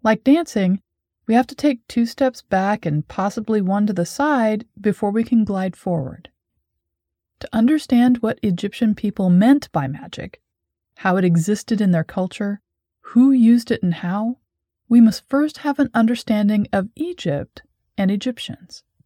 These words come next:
which means we need to scrape the layers and layers of old lead paint misinformation about them,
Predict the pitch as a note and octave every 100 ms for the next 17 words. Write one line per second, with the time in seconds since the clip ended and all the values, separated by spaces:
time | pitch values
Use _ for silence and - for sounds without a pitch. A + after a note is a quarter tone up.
0 | _ _ _ _ _ - - B3 A3+ F3
1 | E3+ B3+ E4+ D4 B3+ A#3 - A#3 A3+ -
2 | D3 E3 E3 F#3 G#3 G#3+ A3 G#3+ E3 C#3+
3 | D#3 F3+ F#3+ G#3 G#3 E3+ C#3+ - - G#3
4 | A#3 A#3+ A#3 G3+ D#3 E3 F3 G3+ A#3 A3+
5 | G#3 A3+ A#3 F#3+ G#3+ A#3 A3+ A3+ - G3+
6 | G#3+ B3 - F#3+ F3 E3+ E3 - E3+ F3